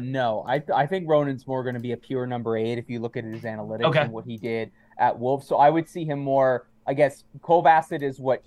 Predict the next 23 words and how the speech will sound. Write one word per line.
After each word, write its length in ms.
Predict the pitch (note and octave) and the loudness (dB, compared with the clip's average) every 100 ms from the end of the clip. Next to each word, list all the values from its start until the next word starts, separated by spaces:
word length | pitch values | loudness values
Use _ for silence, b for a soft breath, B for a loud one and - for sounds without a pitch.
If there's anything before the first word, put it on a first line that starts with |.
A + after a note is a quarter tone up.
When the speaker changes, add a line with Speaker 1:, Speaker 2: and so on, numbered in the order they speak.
| - | -10
Speaker 1:
he 140 | D#3 | -4
was, 360 | C#3 C#3 C3+ B2 | 4 4 4 -2
what 200 | B2+ A#2 | -6 0
Mark 260 | B2+ C3 | 0 0
Anthony 320 | B2+ B2 A#2+ | -6 -6 -10
Kaye 280 | A2+ - B2 | -10 -4 -2
was, 360 | A#2 A#2 A#2 - | 0 0 0 -6
what 140 | F2 | -6
Brian 260 | A#2 A#2+ A#2 | 2 2 2
Galvan 400 | A#2 A2 A#2 A#2+ | -2 0 0 -2
was 140 | A2+ | -10
supposed 260 | A2+ A2+ A2+ | -8 -8 -8
to 60 | |
be 100 | A#2+ | -6
last 300 | A2+ A#2 - | 2 2 2
year. 220 | D#3+ E3 B B - | 0 -2 B B -2
I 60 | |
guess 240 | C#3 C#3 - | 0 -2 -2
Connor 320 | E3+ D#3+ D#3+ | 4 6 6
Ronan's 480 | D3 D3 D3 C3+ - | 4 4 2 -6 -8
then 480 | B2 B2+ B2+ B2+ A#2+ | 0 0 0 -4 -8
the, 440 | B2+ A#2 A#2 A2+ | -8 -6 -4 -4
um, 480 | - A#2 G#2+ G#2 G#2 | 0 2 2 -4 -10